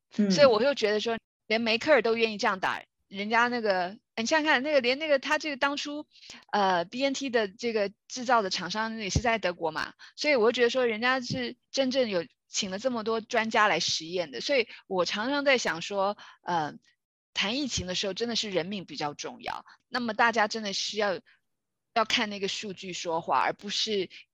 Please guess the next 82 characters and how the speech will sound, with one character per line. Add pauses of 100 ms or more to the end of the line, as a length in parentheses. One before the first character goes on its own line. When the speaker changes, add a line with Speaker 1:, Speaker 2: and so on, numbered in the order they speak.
(100)
Speaker 2:
一
味
的
这
个，
怎
么
说
呢，
不
管
是
爱， (140)
爱
国
之
类，
这
跟
爱
国
真
的
没
关
系，
所
以
我
们
还
是，
<laughs>
我
觉
得
还
是
要
打
那
个
有，
Speaker 1:
对
啊，
而
且
哪
有
说
Speaker 2:
有，
有
保
障
的。
Speaker 1:
你
的
什
么
元
首、
副
元
首
啊，
什
么， (260)
就
一
定
要
打
那
个
自
己
国
家
做
的
疫
苗。